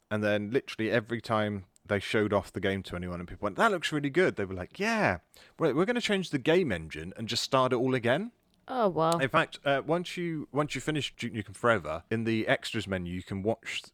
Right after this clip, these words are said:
Speaker 1: all of the trailers they ever released.
Speaker 2: Oh, wow.
Speaker 1: So you can start from ninety-eight and then sort of work through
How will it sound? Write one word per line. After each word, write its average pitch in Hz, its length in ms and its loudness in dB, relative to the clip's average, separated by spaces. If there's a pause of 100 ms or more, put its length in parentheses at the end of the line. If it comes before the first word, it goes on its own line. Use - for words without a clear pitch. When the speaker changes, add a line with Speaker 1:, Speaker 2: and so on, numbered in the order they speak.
(120)
Speaker 1:
all 113 340 0
of 117 160 -6
the 120 140 0
trailers 131 420 0
they 120 160 2
ever 127 160 -2
released. 117 640 -6
Speaker 2:
Oh, 233 240 2
wow. 190 480 8
Speaker 1:
So 175 160 0
you 131 80 4
can 131 380 0
start - 340 2
from 123 100 -4
ninety-eight 110 400 2
and 101 120 -2
then 101 100 -2
sort 107 140 -2
of 104 80 2
work 104 280 4
through 98 460 2